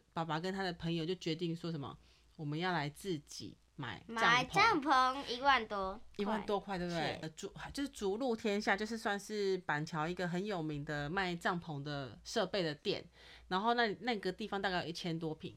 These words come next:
Speaker 1: 然后我们去看了那个帐篷，那个帐篷一个要多少钱？很大哦，有，有房间的，然后还有客厅的，那个房，那个帐篷多少钱？
Speaker 2: 一亿。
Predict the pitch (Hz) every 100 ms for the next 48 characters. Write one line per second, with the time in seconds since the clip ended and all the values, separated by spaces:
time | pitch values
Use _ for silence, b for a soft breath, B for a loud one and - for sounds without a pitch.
0 | - 190 247 208 175 226 233 202 196 190
1 | 170 - 160 156 143 196 254 - 214 180
2 | 165 143 202 190 185 180 156 - 135 185
3 | - - - - - 156 151 196 165 160
4 | 175 170 B B 196 180 180 180 202 202
5 | 208 208 185 165 175 185 180 143 - 170
6 | 151 147 139 175 190 175 - 202 175 185
7 | 165 143 160 - 156 - - 262 254 -
8 | 254 247 -